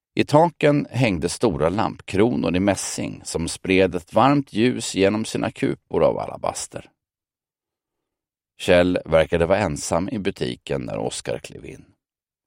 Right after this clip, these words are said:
Han stod bakom disken bredvid den stora gamla kassaapparaten i grå metall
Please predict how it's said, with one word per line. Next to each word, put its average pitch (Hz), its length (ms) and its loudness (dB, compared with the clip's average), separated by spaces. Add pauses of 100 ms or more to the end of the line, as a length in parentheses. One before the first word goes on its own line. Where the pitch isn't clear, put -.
(600)
Han 135 160 4
stod 139 360 2
bakom 120 340 2
disken 80 600 -4
bredvid 87 340 2
den 90 140 2
stora 85 400 2
gamla 82 300 2
kassaapparaten 65 1040 -2
i 64 40 -10
grå 80 320 0
metall - 580 -6